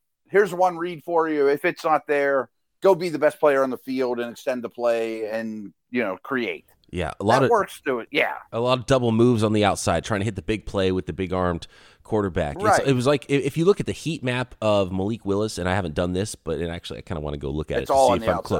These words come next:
Speaker 1: outside.
Speaker 2: I wanna see, you know, the red is all on the outside, the blue is all in the middle. And if you look at Matt Corral's heat map, it's the opposite. The blue's all in the middle of the field. They're running all the R P Os and he's, you know, and all this schemed up stuff in the middle of the field, getting the ball out quick.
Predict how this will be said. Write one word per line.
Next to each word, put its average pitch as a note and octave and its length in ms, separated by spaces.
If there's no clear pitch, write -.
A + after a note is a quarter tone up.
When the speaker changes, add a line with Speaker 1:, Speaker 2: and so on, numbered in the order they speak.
Speaker 1:
outside. - 100
Speaker 2:
I G#2 40
wanna B2+ 140
see, B2+ 300
you A#2+ 160
know, G#2 160
the G#2 180
red A#2+ 480
is G#2+ 200
all A#2+ 160
on A#2+ 60
the A#2+ 100
outside, A2+ 480
the G2 40
blue A#2+ 280
is G#2+ 100
all A2 180
in G#2 60
the G2 60
middle. A#2 340
And A#2+ 140
if B2+ 140
you C3 80
look B2+ 200
at A#2+ 120
Matt B2 220
Corral's C3+ 360
heat C3 160
map, A#2+ 320
it's B2+ 160
the D3+ 140
opposite. C#3+ 360
The G#2 80
blue's C3+ 280
all C#3 160
in B2+ 80
the B2 60
middle C3+ 200
of B2 60
the A#2 80
field. C3+ 340
They're A#2 140
running A#2+ 220
all A#2+ 100
the A2+ 120
R A#2+ 140
P A#2 220
Os A#2 240
and A2 80
he's, G#2 180
you G#2+ 80
know, G#2 180
and G#2 300
all A2 120
this A2+ 160
schemed A#2+ 300
up A2+ 120
stuff - 260
in A2+ 80
the G#2+ 60
middle A2+ 220
of G#2+ 60
the G2 60
field, A#2 300
getting A2 120
the G#2 60
ball G#2 220
out G2+ 180
quick. A2 360